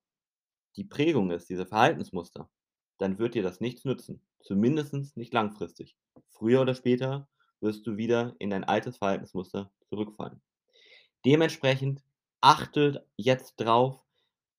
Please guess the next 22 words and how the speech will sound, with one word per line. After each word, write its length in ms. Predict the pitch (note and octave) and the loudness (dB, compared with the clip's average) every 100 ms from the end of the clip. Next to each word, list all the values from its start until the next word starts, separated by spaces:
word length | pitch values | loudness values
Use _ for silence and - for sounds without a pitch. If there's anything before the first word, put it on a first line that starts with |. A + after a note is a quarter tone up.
| _ - | _ -2
dass 200 | A#2+ - | -2 0
du 100 | A2+ | -2
als 200 | G#2+ - | -2 -2
allererstes 840 | A#2 B2+ C#3+ B2 A#2 A#2+ - A#2 - | 2 2 2 0 0 -2 -6 -14 -8
beim 200 | G2+ F#2+ | -6 -2
Abnehmen 720 | A#2 - A#2 A#2 A#2 A#2+ _ _ _ _ | -4 -2 -2 -2 -4 -8 _ _ _ _
dort 400 | G2+ B2 C#3+ - | 6 8 8 2
ansetzt. 640 | A#2+ A2+ G2 A#2+ - _ _ _ _ | 0 2 0 0 -6 _ _ _ _
Und 180 | G#2+ F2 | -4 2
meistens, 640 | A#2 D#3+ G#3 - G2 G2 | 4 4 2 -6 -10 -6
wenn 120 | G#2+ | -4
du 60 | G#2 | 2
dort 220 | A#2 G#2+ | 2 2
ansetzt, 640 | C#3 E3 G#2 C3 - _ _ _ _ - | 0 0 -2 -2 -8 _ _ _ _ -2
musst 340 | B2 G3+ G#3 | 2 2 2
du 40 | |
danach 320 | C#3+ G2+ G2+ A2 | 0 0 0 -4
gar 100 | G#2+ | -6
keine 180 | A2+ | -4
Diät 240 | G#2 C3+ C#3+ | -2 -2 -2
mehr 100 | G2 | -4
machen, 420 | F#2+ - A#2+ C3+ | -4 -6 -12 -12